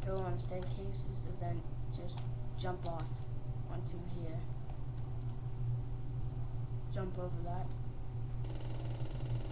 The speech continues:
Look at that, look at that. Looks like sub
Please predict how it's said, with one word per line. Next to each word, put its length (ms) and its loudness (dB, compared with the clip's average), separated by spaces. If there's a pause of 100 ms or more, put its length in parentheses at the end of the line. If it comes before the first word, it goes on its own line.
Look 100 -2
at 100 -2
that, 200 2 (100)
look 100 0
at 140 0
that. 1600 0
Looks 200 0
like 160 2
sub 320 0